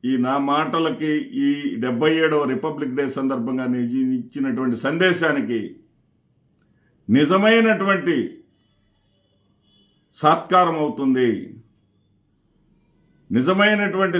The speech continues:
సక్సెస్ అనేది అవుతుంది, అర్థం ఉంటుంది అనే విధంగా భావించి, మన ఏపీ టుడే జీరో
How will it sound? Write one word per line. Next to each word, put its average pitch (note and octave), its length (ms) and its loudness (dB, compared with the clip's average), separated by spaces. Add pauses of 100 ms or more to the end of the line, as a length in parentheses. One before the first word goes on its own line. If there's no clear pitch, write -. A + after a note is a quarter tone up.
(120)
సక్సెస్ E3+ 400 -6 (560)
అనేది D3+ 300 0
అవుతుంది, C3+ 480 2 (1040)
అర్థం G#3+ 340 0
ఉంటుంది E3+ 380 -4
అనే C#3+ 200 -2
విధంగా C3+ 320 -2 (200)
భావించి, D#3+ 440 -2 (1600)
మన D3+ 120 2 (1500)
ఏపీ F3+ 200 4 (120)
టుడే E3+ 220 2 (140)
జీరో D#3 200 0